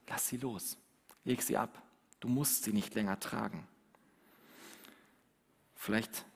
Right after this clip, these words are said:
eine Vorstellung, in der du festhältst, „So muss es sein und es kann nicht anders sein.“ Und Gott sagt, „Lass es los.“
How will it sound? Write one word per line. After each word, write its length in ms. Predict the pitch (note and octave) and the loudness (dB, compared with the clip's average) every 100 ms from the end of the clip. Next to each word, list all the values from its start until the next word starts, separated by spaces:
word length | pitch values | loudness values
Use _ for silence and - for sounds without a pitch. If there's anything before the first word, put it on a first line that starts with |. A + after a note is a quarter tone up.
| - - | -20 -20
eine 280 | - - A2 | -6 2 2
Vorstellung, 680 | G#2+ - C3+ D3 C#3+ C3 A#2+ | 2 6 6 6 4 4 4
in 60 | |
der 100 | A#2 | 4
du 80 | A#2 | 2
festhältst, 920 | A2+ C3 B2+ - B2+ B2 B2+ - - - - | 0 0 0 0 0 0 0 -4 -8 -18 -6
„So 200 | - B2 | -2 0
muss 260 | B2+ B2 | 2 0
es 180 | A2 - | 2 4
sein 420 | A#2+ A#2 D3 D3+ - - _ - - - _ - - - | 6 6 4 0 -6 -20 _ -20 -20 -20 _ -20 -20 -10
und 180 | - F#2+ | -4 -2
es 200 | - - | -2 2
kann 220 | C3 C#3 | 2 2
nicht 180 | C3 - | 0 0
anders 320 | A2+ A2+ - | 0 0 2
sein.“ 400 | A2 G#2+ A2 G#2+ - _ _ _ _ - _ | 2 2 0 -4 -14 _ _ _ _ -20 _
Und 140 | G2+ | -6
Gott 160 | G2+ - | -4 0
sagt, 320 | G#2+ G#2 - | 0 0 -4
„Lass 200 | F#2 - | -4 -4
es 180 | - - | -4 -6
los.“ 400 | G2 E2+ - | -6 -6 -8